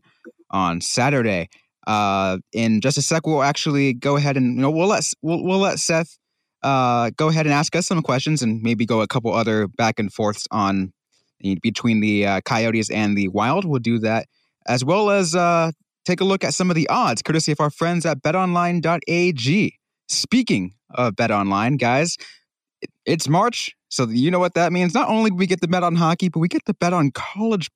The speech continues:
basketball tournaments. I'm super excited for that. And there's one place that I'm gonna trust, and one place I, I highly recommend for you guys to go ahead and try. That's bet online dot A G. Real-time updated odds and props on almost anything you can imagine has you covered for all the news,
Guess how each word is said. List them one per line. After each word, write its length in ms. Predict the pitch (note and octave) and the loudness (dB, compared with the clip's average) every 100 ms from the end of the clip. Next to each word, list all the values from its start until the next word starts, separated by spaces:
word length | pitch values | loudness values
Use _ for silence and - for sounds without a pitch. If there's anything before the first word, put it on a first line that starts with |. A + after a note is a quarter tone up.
| - | -2
basketball 600 | D#3 F#3 - G#3 F#3+ F#3+ | 0 0 -2 -2 0 -2
tournaments. 720 | - G3+ G#3 G3+ G#3+ - - _ _ - - | 0 0 2 2 0 -2 -8 _ _ -12 -2
I'm 240 | D4+ D#4+ | 0 0
super 300 | - A#2+ - | 0 -2 -4
excited 380 | F#2+ - F#2 F#2 | -6 -4 -4 -4
for 160 | - F#2+ | -4 -2
that. 260 | F#2+ F#2+ - - - | -2 -2 -6 -20 -4
And 140 | G3+ | 0
there's 120 | G#3 D#3+ | 2 2
one 200 | F#3 F#3 | 0 0
place 240 | D#3+ D3 | 0 0
that 100 | B2+ | 0
I'm 160 | B2 A#2+ | 0 2
gonna 160 | G#2+ | 2
trust, 420 | F2+ A2 G2+ - - - | 0 -2 -2 -4 -12 -6
and 120 | G#2+ | 0
one 120 | C3 | 2
place 220 | C3+ B2 F#2+ | 2 0 0
I, 200 | G#2 G2+ - | -2 -2 -2
I 200 | G#2 F#2+ - | -4 -4 -8
highly 420 | - - F3 E3 | -8 -2 0 0
recommend 420 | B2+ C3 A2 G#2+ G#2 | 0 0 0 0 0
for 60 | |
you 120 | C#3+ | 2
guys 220 | C#3 G#2 - | 4 2 0
to 80 | |
go 180 | F#2 F2+ | -2 0
ahead 140 | F2+ F2 | 0 -2
and 80 | |
try. 180 | - F#2 | -2 -2
That's 240 | A2+ D#3+ - | 0 -2 0
bet 160 | G#2+ | -2
online 280 | F2 F2 E2 | 0 -2 -2
dot 120 | D#2+ | -4
A 160 | - F2+ | -4 -4
G. 200 | F2 F#2 | -2 -2
Real-time 440 | F2+ A#3 B3 F#3 | 2 0 2 -2
updated 240 | D#3 B2 G#2 | -4 -6 -2
odds 240 | G#2+ B2 | -2 -2
and 140 | F#2+ F2 | -4 -4
props 300 | A#2 - - | -4 -2 -6
on 80 | - | -4
almost 320 | G#2+ G2+ - - | -2 -2 -6 -4
anything 340 | D#3 G#3 - C3+ | 0 0 2 0
you 80 | |
can 140 | A2+ F#2 | 0 -2
imagine 480 | F#2 G2 A#2+ G3 - _ _ _ _ _ | -2 -2 0 -2 -4 _ _ _ _ _
has 160 | A#2 A#2 | -2 0
you 80 | A2+ | -2
covered 240 | A2+ G#2+ | -2 -2
for 120 | - | -4
all 200 | - C#3+ | 0 0
the 100 | E3 | 2
news, 400 | A#2+ A2 A2+ A#2+ | 2 2 0 -2